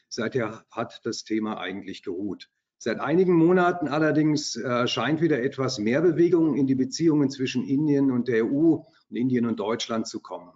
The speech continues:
Im Herbst zwanzig zwanzig verabschiedete die Bundesregierung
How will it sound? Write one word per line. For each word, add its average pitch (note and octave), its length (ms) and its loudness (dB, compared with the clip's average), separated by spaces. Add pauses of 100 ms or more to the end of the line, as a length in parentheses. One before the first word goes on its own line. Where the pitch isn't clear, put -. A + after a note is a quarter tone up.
(140)
Im G#2 300 -8
Herbst C3 480 -6
zwanzig D#3 440 -2
zwanzig D3+ 500 -2
verabschiedete A#2+ 580 -4
die G#2 120 -4
Bundesregierung D3+ 880 0